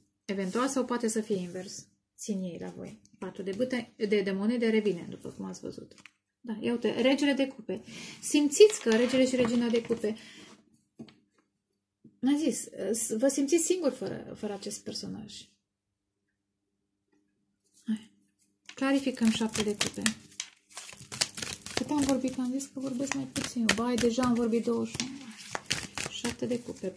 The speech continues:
Rac. Nu mă așteptam să vorbesc așa mult. Am zis că fac mai scurt. Ia uite, asul de cupe și valetul de cupe. Cineva trebuie să mărturisească. Să-și ceară scuze că a pierdut timpul cu opțiuni.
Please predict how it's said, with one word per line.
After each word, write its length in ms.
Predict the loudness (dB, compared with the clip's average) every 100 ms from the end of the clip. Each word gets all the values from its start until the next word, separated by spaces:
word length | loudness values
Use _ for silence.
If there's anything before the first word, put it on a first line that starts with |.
| -8 0
Rac. 300 | 0 0 -4 -4 -8 -10 -10 -8 -12 -10 -6
Nu 160 | -4
mă 60 | -4
așteptam 400 | -8 -10 -8 -8
să 100 | -6
vorbesc 400 | -8 -8 -8 -8
așa 200 | -8 -6
mult. 180 | 0 4
Am 140 | 6 4
zis 140 | 0
că 120 | 0
fac 180 | 0 0
mai 160 | -2 -4
scurt. 300 | -6 -6 0
Ia 100 | 0
uite, 200 | 0 -2
asul 220 | -2 -2
de 80 | -2
cupe 320 | -4 0 0
și 300 | 0 -4 -6 -12 -18 -18 -18 -8
valetul 440 | 2 4 6 4
de 100 | 2
cupe. 200 | 2 -2
Cineva 280 | 0 4 6 6
trebuie 220 | 6 6
să 120 | 6 2
mărturisească. 880 | 2 4 6 6 4 2 -4 -12 -20 _ _ _ _ _ _ _ _ _ _ _ _ _ -20 -18 -18 -6
Să-și 260 | 2 6
ceară 240 | 8 8 8
scuze 420 | 8 8 10 10
că 160 | 8 8
a 100 | 10
pierdut 300 | 10 10 8
timpul 280 | 6 6
cu 100 | 6
opțiuni. 760 | 6 6 6 8 8 6 0